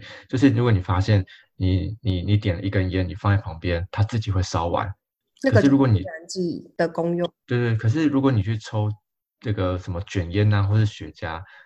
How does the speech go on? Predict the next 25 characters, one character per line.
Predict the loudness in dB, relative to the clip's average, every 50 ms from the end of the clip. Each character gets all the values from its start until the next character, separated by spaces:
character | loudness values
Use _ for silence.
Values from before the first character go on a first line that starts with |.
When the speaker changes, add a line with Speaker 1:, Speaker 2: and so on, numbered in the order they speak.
| _ _ _ _ -8
Speaker 1:
你 | -8 -8
抽 | -4 -4 -4 -4
一 | -2
抽， | -2 -2 -2 -2 -2 -4 -6 -10
不 | -10
抽 | -6 -2 0
了， | 0 0 0
放 | 0 0 0 0
旁 | 0 -4 -8 _
边， | -8 -8 -8 -8 -10
它 | _ -8 -4
就 | -4 -4
自 | -4 -4
己 | -8
熄 | -8 -8 -12 -12
掉 | -8 -8 -8 -8
了， | -8 -10
它 | -10 -8
不 | -4 -4
会 | -4 -4
继 | -2
续 | -4 -6
往 | -6 -8 -12
下 | -14 -14 -14
烧。 | -14 -14 -12 -12 -12 -14